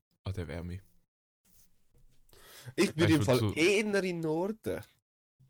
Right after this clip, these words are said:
Speaker 1: Ich fände eben, also was ich unbedingt eigentlich möchte, ist, weißt,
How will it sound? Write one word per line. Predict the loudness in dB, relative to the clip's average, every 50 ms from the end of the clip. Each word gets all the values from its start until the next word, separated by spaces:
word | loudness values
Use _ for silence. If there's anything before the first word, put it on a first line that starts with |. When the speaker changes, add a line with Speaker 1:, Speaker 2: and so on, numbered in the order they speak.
| _ _ _ _ _ _ _ _ _ -16 -14 -12 -12 -12 -16 _ _ _ _ _ -14
Speaker 1:
Ich | -8 -2
fände | 0 0 0 2
eben, | 0 -2 -4 -4 -6
also | -6 -4 -4
was | -2 -2
ich | -2 -4 -4
unbedingt | -4 -4 -4 -4 -6 -8 -6 -2
eigentlich | -2 -2 -2 -2 -4 -6
möchte, | -4 -4 -4 -4 -6 -8 -12
ist, | -8 -4
weißt, | -2 -2 -2 -2 -4 -8